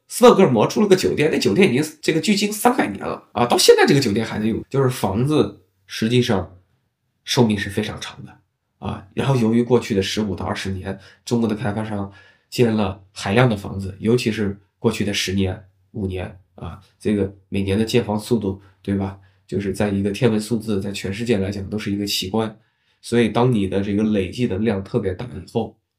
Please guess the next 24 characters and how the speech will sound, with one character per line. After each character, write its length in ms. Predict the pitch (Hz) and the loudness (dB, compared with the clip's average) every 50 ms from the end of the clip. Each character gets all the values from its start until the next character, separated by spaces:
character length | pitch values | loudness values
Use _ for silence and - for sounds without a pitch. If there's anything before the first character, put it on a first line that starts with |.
| _ _ _ _ _ _ _ _ _ _ | _ _ _ _ _ _ _ _ _ _
啊， 200 | - 104 101 98 - | -8 -8 -8 -8 -8
实 200 | - - - 107 | -8 -6 -6 -2
际 140 | 117 127 123 | 0 0 0
上 180 | 123 110 101 98 | 0 0 -4 -4
你 80 | 95 | -4
会 200 | 98 101 117 104 | -4 -2 -4 -4
挤 200 | 95 - 95 92 | -4 -6 -8 -6
压 180 | 98 101 101 101 | -6 -6 -6 -6
后 160 | - - 135 | -4 -2 0
面 140 | 117 107 95 | 0 0 0
的 60 | 98 | -2
需 160 | 95 - 101 | -6 -8 -8
求， 300 | 92 - 98 95 - - _ _ _ _ _ _ _ _ _ _ _ _ _ _ _ _ | -8 -8 -10 -12 -14 -16 _ _ _ _ _ _ _ _ _ _ _ _ _ _ _ _
啊， 180 | - 107 101 95 | -6 -4 -4 -4
就 140 | 95 - 127 | -2 -2 0
像 160 | 127 127 120 | 2 2 2
你 80 | 107 98 | 0 0
家 320 | 101 117 107 107 104 - - _ _ _ _ _ _ _ | 0 0 0 0 0 -4 -8 _ _ _ _ _ _ _
如 180 | - 110 123 127 | -2 2 4 6
果 380 | 127 110 104 101 92 95 - - _ | 6 6 6 4 0 -2 -8 -14 _
最 140 | - - 127 | -2 2 4
近 100 | 123 120 | 4 4
三 200 | 117 - 123 123 | 4 4 2 2
年 340 | 113 101 101 104 104 - | 2 2 0 0 -2 -6